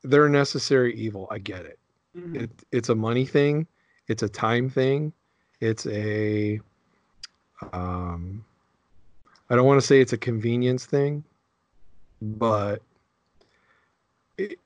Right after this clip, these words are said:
Speaker 1: it, it definitely comes down to mainly money and time.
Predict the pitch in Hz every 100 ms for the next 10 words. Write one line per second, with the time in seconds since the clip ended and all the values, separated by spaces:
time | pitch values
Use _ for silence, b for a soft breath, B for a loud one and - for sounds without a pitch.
0 | - 135 135 - 120 135 135 147 135 131
1 | 123 131 - 131 117 120 117 117 113 110
2 | 117 117 123 123 120 117 113 110 107 104
3 | 101 104 95 82